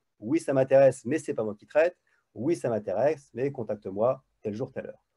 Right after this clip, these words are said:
Donc, vous voyez bien que le ton n'est pas le même et que si j'envoie le message du bleu au jaune, ça va pas l'interpeller. Et si j'envoie le message du jaune au bleu,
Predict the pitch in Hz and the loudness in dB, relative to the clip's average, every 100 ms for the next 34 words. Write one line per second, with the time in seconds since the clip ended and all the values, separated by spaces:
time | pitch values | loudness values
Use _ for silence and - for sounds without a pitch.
0 | _ _ 123 147 120 113 123 165 143 131 | _ _ -4 -2 0 0 0 0 0 -4
1 | - 127 143 143 156 127 113 117 139 202 | -4 -8 -6 -2 -2 -2 -2 -2 2 2
2 | 190 110 _ _ 135 - 170 151 - 185 | 2 -4 _ _ -10 -2 0 0 -4 -6
3 | 165 147 160 151 139 139 147 135 139 156 | -2 2 4 4 0 0 -2 -2 0 2
4 | 156 147 156 143 - _ - _ _ - | 2 2 2 0 -4 _ -8 _ _ -12
5 | - 139 139 131 113 107 - 127 165 214 | 0 0 2 0 0 -6 -8 -2 0 -2
6 | - _ _ 113 - 160 143 139 139 - | -8 _ _ -16 -10 -2 2 6 4 4
7 | _ 117 135 139 139 123 123 127 107 110 | _ -4 -4 2 0 0 -4 -4 -4 -6
8 | 107 151 202 | -2 -2 -2